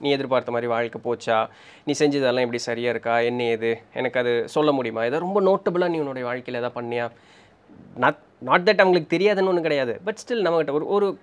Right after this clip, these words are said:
கான்வர்சேஷன் பில்ட் பண்றாங்க. "So, ஏதாவது சொல்றியா?" அப்படின்னு கேட்கும் பொழுது, இவங்க வந்து ஒரு, இந்த கிரேட் டிப்ரெஷன்ல வாழ்ந்தவர் தான். இவர் வந்து ஒரு பெரிய பிசினஸ்மேன். <clears throat> பூமியில வாழும் பொழுது, இவர் வந்து பெரிய ஒரு பிசினஸ்மேன்.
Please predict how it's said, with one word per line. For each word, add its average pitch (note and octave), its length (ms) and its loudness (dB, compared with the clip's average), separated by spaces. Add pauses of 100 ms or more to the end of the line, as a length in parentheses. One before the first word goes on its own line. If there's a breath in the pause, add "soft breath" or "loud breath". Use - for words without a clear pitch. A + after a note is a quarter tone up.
கான்வர்சேஷன் E3 600 0
பில்ட் C3 140 0
பண்றாங்க. A2 400 -6
"So, D#3 120 -4
ஏதாவது C#3+ 360 0
சொல்றியா?" A#2+ 360 -2
அப்படின்னு A2+ 160 -8
கேட்கும் A2 280 -8
பொழுது, D#3 420 0 (1000 loud breath)
இவங்க A#3+ 260 6
வந்து A3+ 200 6
ஒரு, A#3+ 100 8
இந்த G3 140 0
கிரேட் G#3+ 320 4
டிப்ரெஷன்ல F3+ 400 0
வாழ்ந்தவர் D3+ 500 2
தான். D#3+ 220 0 (200)
இவர் A#3+ 220 4
வந்து G#3 160 6
ஒரு G3 100 2
பெரிய G3 240 2
பிசினஸ்மேன். D#3 520 -4 (180)
<clears throat> - 520 -6
பூமியில D#3+ 240 4
வாழும் D#3 340 2
பொழுது, C#3 440 -2
இவர் F3+ 160 0
வந்து F3 160 2
பெரிய F3 240 -2
ஒரு C3+ 160 -4
பிசினஸ்மேன். C3+ 440 -4